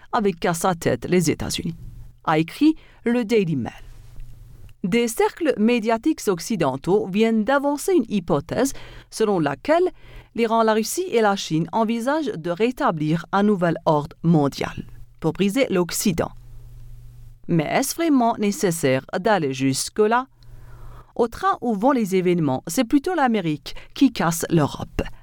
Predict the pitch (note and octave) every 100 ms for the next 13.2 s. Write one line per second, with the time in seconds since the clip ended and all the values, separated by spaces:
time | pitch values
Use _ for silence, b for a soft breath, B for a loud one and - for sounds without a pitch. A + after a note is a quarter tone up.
0 | - F3 D#3+ - - E3+ F3+ C#4 D#4+ b
1 | b b G3+ F3 A#2+ C3+ G3+ D4 - B
2 | B B - E3+ C#4+ C#4+ F4 - G#3+ A3+
3 | E3+ E3+ E3+ - F3 - - - D3+ C3+
4 | - D3+ C#3+ F#3+ - E4+ F4 B B B
5 | B - F3+ D3+ - C#4 - - F#4+ b
6 | b - E3 - E3 D3+ C#3+ C3+ A3+ D#4
7 | D#4 B B D#3+ D3 D#3 D#3+ F#3 G#3+ -
8 | D4+ E3+ D#3+ E3 F#3 G#3 C4 A3 F#3 -
9 | - - - - - - - - - D#3+
10 | D#3+ E3 - F#3 E3 D#3+ D3 E3 A#3+ D4+
11 | C4+ B B - F3 E3 E3+ - E3+ D3+
12 | D3 F3+ E3+ E3+ D#3+ C#3+ C#3 C#3 D#3+ A#3
13 | A3+